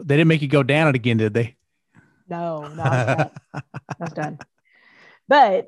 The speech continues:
Speaker 2: you know, I can laugh about it now. But the good thing is I had been drinking that day. So, uh, 'cause they kept giving me these Trulies, you know, they were like, 'cause it was hot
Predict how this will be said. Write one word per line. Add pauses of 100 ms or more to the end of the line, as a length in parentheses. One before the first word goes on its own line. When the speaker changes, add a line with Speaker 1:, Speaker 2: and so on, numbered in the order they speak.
Speaker 2:
you
know,
I
can
laugh
about
it
now.
But (160)
the
good
thing
is
I
had
been
drinking
that
day.
So,
uh,
'cause
they
kept
giving
me
these
Trulies,
you
know,
they
were
like,
'cause
it
was
hot